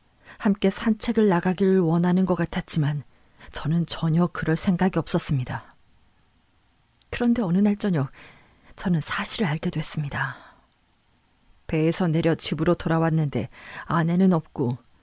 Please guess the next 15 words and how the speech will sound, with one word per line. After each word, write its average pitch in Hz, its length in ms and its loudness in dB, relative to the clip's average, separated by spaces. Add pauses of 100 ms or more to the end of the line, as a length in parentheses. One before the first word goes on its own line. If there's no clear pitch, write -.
(140)
사라만 151 540 -2
있더군요. 139 560 -4 (1400)
"메리는 226 640 6
어디 170 220 0
있습니까?" 170 640 -2 (920)
라고 202 240 0
물었더니 175 640 2 (1200)
"그 269 220 -4
애는 262 380 4
계산할 233 440 4
게 233 160 0
있어서 214 360 2
나갔어요." 185 800 0
라고 170 220 -2
하더군요. 127 560 -2